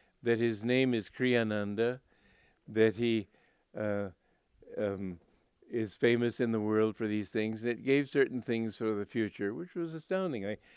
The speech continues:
in fact, there were several people in the room, and I passed this around because I don't read Sanskrit, but they all had, they all corroborated that, yes, that's what it says. It's Kriyananda.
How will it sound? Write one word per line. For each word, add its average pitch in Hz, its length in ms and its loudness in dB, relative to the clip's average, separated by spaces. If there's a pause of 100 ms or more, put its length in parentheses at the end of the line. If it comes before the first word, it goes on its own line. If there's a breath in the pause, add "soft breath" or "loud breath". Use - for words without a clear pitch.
(160 soft breath)
in 127 140 -4
fact, 131 240 6
there 123 100 2
were 120 80 0
several 127 360 0
people 135 380 -2
in 110 80 -2
the 110 120 0
room, 127 280 2
and 104 80 -2
I 101 120 -2
passed 117 380 -2
this 107 180 -6
around 110 320 0
because 95 260 -6 (400 soft breath)
I 131 100 2
don't 117 220 -2
read 104 220 -4
Sanskrit, 120 540 -2
but 104 120 -6
they 110 100 0
all 131 220 0
had, 113 180 -4 (420)
they 123 100 0
all 135 180 4
corroborated 110 720 -2
that, 107 140 -14
yes, 113 240 -2
that's 110 220 -2
what 107 120 -4
it 104 160 -10
says. 143 240 -6
It's 92 160 -12
Kriyananda. 113 800 -2